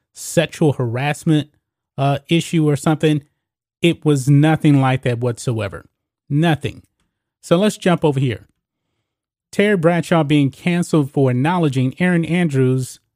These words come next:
cowboy outfit. The outrage mob is trying to cancel Terry Bradshaw for acknowledging the theme outfit Erin Andrews wore for an interview. Andrews is one of the reporters for Fox's N F L team.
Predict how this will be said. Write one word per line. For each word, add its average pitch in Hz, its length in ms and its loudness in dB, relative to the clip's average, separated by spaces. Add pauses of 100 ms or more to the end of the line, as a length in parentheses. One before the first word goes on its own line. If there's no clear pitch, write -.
(220)
cowboy 147 640 0
outfit. 98 500 -6 (1400)
The 139 140 2
outrage 170 400 2
mob 156 260 2
is 139 140 0
trying 156 240 0
to 135 80 0
cancel 143 500 0 (180)
Terry 143 240 2
Bradshaw 156 480 0
for 147 200 -2
acknowledging 151 560 0
the 127 300 -2 (360)
theme 175 280 2
outfit 151 460 0 (320)
Erin 165 240 2
Andrews 143 480 0
wore 143 300 2
for 139 240 0
an 165 60 0
interview. 117 420 -2 (720)
Andrews 175 420 2
is 151 160 -2
one 156 200 4
of 143 100 0
the 143 160 0
reporters 147 580 0
for 131 360 0 (340)
Fox's 151 560 -2
N 170 80 2
F 147 180 0
L 175 180 2
team. 139 380 -2